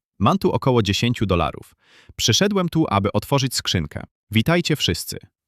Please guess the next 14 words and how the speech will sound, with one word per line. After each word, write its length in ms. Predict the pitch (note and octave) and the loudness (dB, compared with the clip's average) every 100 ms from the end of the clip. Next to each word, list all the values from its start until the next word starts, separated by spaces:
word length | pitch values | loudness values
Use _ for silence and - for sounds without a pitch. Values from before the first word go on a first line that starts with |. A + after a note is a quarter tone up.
| _ _ | _ _
Mam 240 | F#2+ C#3+ F#3+ | 2 2 2
nadzieję, 440 | B2 F#2 F2 G2 | 2 2 0 0
że 120 | G2 | -2
dzisiaj 320 | F#2+ D#3+ C#3+ | -2 0 0
osiągniemy 520 | G#2 - F#2+ F2 G#2 F#2+ | -2 -2 -2 0 0 0
dobry 300 | F#2 F2 E2+ | 0 0 -2
wynik. 460 | D2+ G#1 - - _ _ _ - | -4 -10 -18 -20 _ _ _ 0
Mam 240 | G#2 D3+ | 2 4
nadzieję, 420 | C#3+ G2+ F#2 F2+ | 2 2 0 0
że 120 | F#2+ F#2+ | -2 -2
to 140 | G#2 | -2
ja 200 | A#2 D#3+ | 0 0
będę 320 | G2+ G#2 G#2 | 0 0 0
zwycięzcą. 720 | F#2 F2+ - - - - - | -2 -4 -6 -8 -10 -14 -16